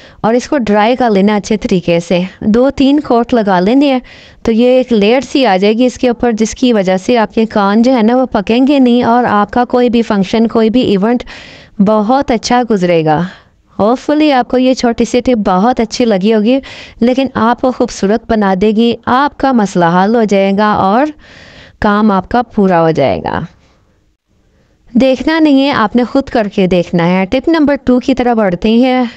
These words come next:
वो भी बहुत अच्छी है। तो क्या होता है, अक्सर हमारी माचिस की तीलियाँ गीली हो जाती हैं। आगे बरसात आ रही है, उसके लिए आसान सा हल बता रही हूँ कि आप इन माचिस की तीलियों को नेल पेन के through एक और हम काम कर सकते हैं।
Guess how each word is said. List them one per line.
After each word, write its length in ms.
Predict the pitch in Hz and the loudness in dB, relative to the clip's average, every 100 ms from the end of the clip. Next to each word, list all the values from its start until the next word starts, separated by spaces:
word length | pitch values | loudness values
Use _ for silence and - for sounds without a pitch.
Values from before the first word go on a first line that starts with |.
| - 220 | -8 -2
वो 120 | 180 | 0
भी 120 | 202 | 0
बहुत 280 | 196 208 208 | 0 0 -2
अच्छी 380 | 190 - 226 220 | -4 -2 0 2
है। 200 | 214 214 - - - - - _ - - | 0 -4 -16 -20 -20 -20 -20 _ -10 -6
तो 80 | |
क्या 180 | 233 269 | -2 0
होता 220 | 277 262 | 0 0
है, 80 | 277 | -2
अक्सर 260 | 269 - 240 | -2 -4 0
हमारी 340 | 233 202 208 | 0 2 2
माचिस 380 | 220 196 196 233 | 2 0 -2 -2
की 140 | 269 | -2
तीलियाँ 380 | 254 233 202 226 | 0 0 2 2
गीली 580 | 214 170 - 214 233 262 | 0 -2 0 2 2 2
हो 120 | 220 | 2
जाती 440 | 180 165 - 180 165 | 2 -2 -2 -2 -2
हैं। 200 | 180 - - | -4 -4 -4
आगे 220 | 202 247 | 0 0
बरसात 560 | 240 214 214 180 202 | 0 -2 -2 0 0
आ 140 | 240 220 | 0 0
रही 160 | 214 | 2
है, 60 | 220 | 2
उसके 220 | 208 233 | 0 0
लिए 120 | 220 | 0
आसान 380 | 214 - 175 202 | 0 0 0 0
सा 140 | 220 254 | 0 0
हल 180 | 233 | 0
बता 360 | 208 214 214 196 | 0 0 0 0
रही 180 | 208 240 | 2 2
हूँ 160 | 269 262 - - - - | 0 -2 -12 -20 -10 -2
कि 120 | 240 | 0
आप 200 | 226 233 | 0 0
इन 140 | 254 | 2
माचिस 420 | 233 208 208 254 | 2 2 -2 -4
की 160 | - 262 | -2 -2
तीलियों 500 | - 220 185 185 196 | 0 0 2 2 0
को 240 | 214 240 | 0 0
नेल 440 | 254 220 214 240 302 | 2 2 2 2 0
पेन 300 | 294 233 196 | 0 0 0
के 200 | 196 190 | 0 -2
through 320 | 226 220 240 | 0 0 0
एक 280 | - 214 208 | 0 -2 0
और 220 | 202 247 | 0 0
हम 200 | 240 220 | 0 0
काम 280 | 208 185 185 | 0 0 0
कर 180 | 214 196 | -2 -2
सकते 480 | 208 190 - 180 | -4 -6 -2 0
हैं। 300 | 185 220 190 | 2 0 -2